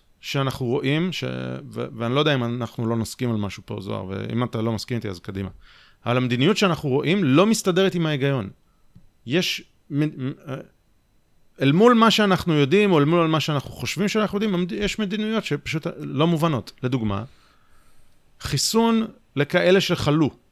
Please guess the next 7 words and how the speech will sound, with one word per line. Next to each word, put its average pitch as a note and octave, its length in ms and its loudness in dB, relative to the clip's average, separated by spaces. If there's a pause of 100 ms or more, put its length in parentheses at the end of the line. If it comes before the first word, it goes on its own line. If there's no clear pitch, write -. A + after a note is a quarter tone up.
(640)
למה D#3 300 4
לחסן F#3+ 380 0
כאלה F#3 260 2
שחלו? F3+ 420 -2 (1120)
אנחנו C#3+ 240 2
רואים F3 500 4 (320)
ש-, - 220 -2